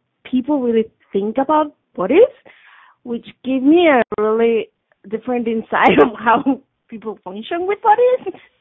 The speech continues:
So <laughs> it's been quite interesting. And, and I would just,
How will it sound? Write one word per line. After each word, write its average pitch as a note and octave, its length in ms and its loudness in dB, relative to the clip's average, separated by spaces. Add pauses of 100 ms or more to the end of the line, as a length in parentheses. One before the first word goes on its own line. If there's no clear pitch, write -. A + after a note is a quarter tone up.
(640)
So A#3+ 220 0 (240)
<laughs> A#3+ 760 -4 (400)
it's G#3+ 220 -10
been A#3+ 160 -8
quite G3 300 -2
interesting. F#3 800 -12
And, G3+ 200 -6 (120)
and G#3+ 240 -10 (100)
I C#4 100 -2
would D4+ 300 -8
just, A3 180 -8